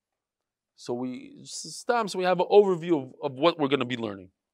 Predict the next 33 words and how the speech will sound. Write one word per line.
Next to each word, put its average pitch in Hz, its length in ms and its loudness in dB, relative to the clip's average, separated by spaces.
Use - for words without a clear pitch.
There's 175 220 2
gonna 226 180 2
be 269 200 -2
a 247 60 4
nafkamina 226 540 -2
between 185 220 -10
the 175 80 4
Reish 214 280 2
and 185 100 -6
the 151 60 -6
Seifa. 147 360 -6
What 123 480 2
is 165 180 0
the 156 80 -6
nafkamina? 202 480 -6
Four 240 400 -2
nafkaminas. 180 800 -8
Ula 311 260 2
says 226 300 -2
the 170 100 -4
first, 208 340 -4
the 156 80 -8
nafkamina 185 440 -8
is 143 120 -8
the 139 100 -4
Reish 190 260 -4
is 160 60 -16
talking 180 180 -4
about 143 280 -4
an 147 80 2
Arusa. 131 580 0
She's 185 220 -6
engaged. 143 540 -6